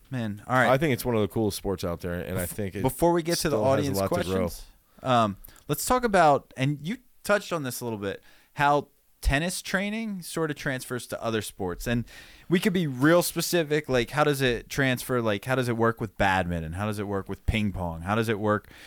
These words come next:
Speaker 1: with racquetball or pickleball or any, like, racket sport?
Speaker 2: Right.
Speaker 1: But also, how does it work, like, hey,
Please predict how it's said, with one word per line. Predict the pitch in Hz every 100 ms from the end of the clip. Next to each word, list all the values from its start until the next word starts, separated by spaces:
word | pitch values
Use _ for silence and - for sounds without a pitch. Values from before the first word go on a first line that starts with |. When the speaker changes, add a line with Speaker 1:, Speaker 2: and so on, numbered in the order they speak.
| - - -
Speaker 1:
with | 101
racquetball | 92 113 110 - 101 104 90
or | 87
pickleball | - 131 120 95
or | 95 92 104
any, | 127 120
like, | 104 95 -
racket | - 92 104 104 - 107 -
sport? | - - 113 127 160 _ -
Speaker 2:
Right. | 107
Speaker 1:
But | 101
also, | 151 180 202
how | 160 160
does | 151
it | 139 123
work, | 123 117 -
like, | 110 107 - - - _ _ - - - - -
hey, | - 156 156 120 98